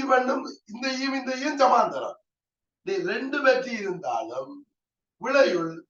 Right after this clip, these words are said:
ஒரு வெற்றிக்கு சமம். நான் பார்த்திருப்போம், ரெண்டு வெற்றி சமாந்தரமா இருந்தா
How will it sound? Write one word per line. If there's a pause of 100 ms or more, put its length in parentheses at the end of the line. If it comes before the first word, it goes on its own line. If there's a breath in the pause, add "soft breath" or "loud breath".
ஒரு
வெற்றிக்கு
சமம். (840)
நான்
பார்த்திருப்போம், (720)
ரெண்டு
வெற்றி (120)
சமாந்தரமா
இருந்தா